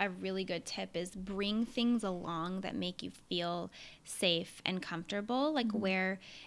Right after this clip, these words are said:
Speaker 1: an outfit that you know, like, it makes you feel like the best version of yourself. Um, bring, like, a grounding, like,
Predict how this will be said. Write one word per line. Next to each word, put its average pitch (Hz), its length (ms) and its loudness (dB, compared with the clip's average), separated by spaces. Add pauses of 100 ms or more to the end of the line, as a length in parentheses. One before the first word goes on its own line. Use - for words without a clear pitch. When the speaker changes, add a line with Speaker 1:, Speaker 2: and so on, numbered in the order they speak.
(120)
Speaker 1:
an 202 160 6
outfit 175 520 0
that 175 200 2
you 185 180 0
know, 170 560 0
like, 113 260 -4 (360)
it - 220 -2
makes 180 340 0
you 165 80 -2
feel 113 540 0
like 170 260 -2
the - 80 -12
best - 220 -4
version - 260 -4
of 123 80 -6
yourself. - 640 4 (140)
Um, 175 540 -4
bring, 190 200 0
like, 180 160 -4
a 185 60 -2
grounding, 185 520 -2
like, - 280 -6